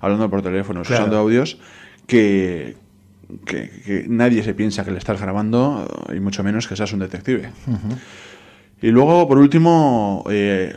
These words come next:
Speaker 1: sí es necesario tener al menos alguna oculta.
Speaker 2: Ya, eso es importante, porque la cámara oculta siempre es como
Speaker 1: Sí,
Speaker 2: que
Speaker 1: no se ut-, no la utilizas mucho, la cámara oculta, pero en ocasiones es fundamental.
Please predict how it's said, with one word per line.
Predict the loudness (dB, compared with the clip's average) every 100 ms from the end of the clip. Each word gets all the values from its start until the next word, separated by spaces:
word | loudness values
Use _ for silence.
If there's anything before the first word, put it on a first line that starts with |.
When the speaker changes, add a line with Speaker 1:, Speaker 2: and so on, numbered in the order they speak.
| -12
Speaker 1:
sí | -6 4 4
es | 4
necesario | 0 -2 0 2 2
tener | 2 0
al | 0
menos | 2 2 0 -4
alguna | -4 0 0 0
oculta. | -2 0 0 -2 -10 -16 -8
Speaker 2:
Ya, | -2
eso | -2 0
es |
importante, | 0 0 0 -2 -6
porque | -6 -6
la | -6 -4
cámara | -2 -2
oculta | -4 -6 -6
siempre | -6 -4 -4 -6
es | -6
como | 0
Speaker 1:
Sí, | 2 2
Speaker 2:
que | 0 -8 -10 -6
Speaker 1:
no | 2 4
se | 4
ut-, | 2 -6 -16 -20 -20 -12
no | -8 -2 0 2
la |
utilizas | 2 2 0 0 0
mucho, | 0 0 -4
la | -2
cámara | 0 0
oculta, | 2 0 0 -4 -4
pero | -2 -2
en |
ocasiones | -4 -2 -2 -2
es | -2
fundamental. | -4 -4 -4 -4 -6 -6